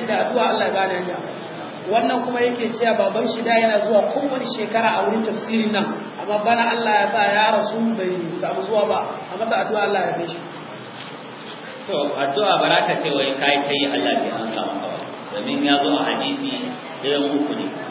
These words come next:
Speaker 2: ko dai ya amsa maka take ka ga biyan bukata, ko kuma a jinkirta maka, an amsa amma ba yanzu ne bukatan ba sai nan gaba, ko kuma Allah ya canja maka mafi alkhairi, ko kuma Allah ya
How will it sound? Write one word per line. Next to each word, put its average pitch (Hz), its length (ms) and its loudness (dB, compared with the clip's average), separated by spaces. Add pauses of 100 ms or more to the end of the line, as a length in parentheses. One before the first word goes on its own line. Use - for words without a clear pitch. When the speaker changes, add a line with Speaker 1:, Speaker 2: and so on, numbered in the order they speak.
(420)
Speaker 2:
ko 147 80 -2
dai 185 160 2
ya 170 160 6
amsa 165 400 2
maka 151 280 2 (200)
take 131 480 -2 (800)
ka - 80 -6
ga 143 160 0
biyan 285 320 2
bukata, 110 360 -2 (920)
ko 170 240 2
kuma 175 240 2
a 160 60 4 (100)
jinkirta 147 540 0 (100)
maka, 135 240 0
an 160 200 -2 (200)
amsa 180 160 -2
amma 165 400 0
ba 160 160 4
yanzu - 160 -2
ne 151 160 -2
bukatan 139 480 -2
ba 120 80 0
sai 123 160 -4
nan 127 160 -4
gaba, 98 240 -4 (720)
ko 147 160 -2
kuma 185 320 0
Allah 185 160 4
ya 139 160 2
canja 190 320 -2
maka 151 240 -2
mafi 139 240 -4
alkhairi, 117 560 -6 (960)
ko 175 240 2
kuma 196 240 2
Allah 202 160 4
ya 165 140 4